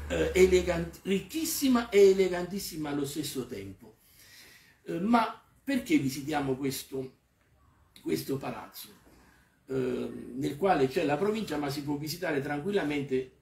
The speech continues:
ogni giorno, bisogna solo un pochettino organizzarsi? Perché questo palazzo è stato costruito sugli, su alcuni edifici del millecinquecento che sono stati incorporati ma non sono stati distrutti, quindi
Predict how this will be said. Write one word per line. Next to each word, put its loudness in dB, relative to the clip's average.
ogni -4
giorno, -6
bisogna -6
solo -2
un 0
pochettino -4
organizzarsi? -10
Perché -2
questo 0
palazzo 0
è -4
stato -2
costruito -2
sugli, -4
su -8
alcuni 0
edifici 0
del -2
millecinquecento -2
che 2
sono 2
stati 2
incorporati 0
ma 0
non 4
sono 2
stati -2
distrutti, -8
quindi 0